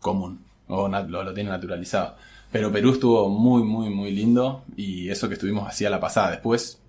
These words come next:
a la vuelta estuve en Perú, me quedé en Cusco, estuve en Lima, estuvo muy bueno. Pero sí, Perú, la, Perú fue un tramo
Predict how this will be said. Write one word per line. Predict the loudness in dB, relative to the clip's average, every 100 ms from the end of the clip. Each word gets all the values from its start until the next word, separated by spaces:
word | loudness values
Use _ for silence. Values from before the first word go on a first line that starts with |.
| _ -4
a | -2
la |
vuelta | 0 4 4 4
estuve | 2 2 0
en | 0
Perú, | 0 0 0
me | 0 -2
quedé | -6
en | -6
Cusco, | -4 -2 -2 -2 -2 -2 -2 -2
estuve | -4 -6 -6
en | -4
Lima, | -4 -4 -4 -4 -4 -6 -8 -16 -20 -20 -14
estuvo | -12 -10 -6 -4 -4
muy | -6 -6
bueno. | -6 -6 -8 -10 _ -20 -20 -4
Pero | -2 0
sí, | -2
Perú, | -2 -2 2
la, | 2 0
Perú | -4 -8 -4
fue | -4
un | -2
tramo | -2 -4 -4 -8 -10 -14 -18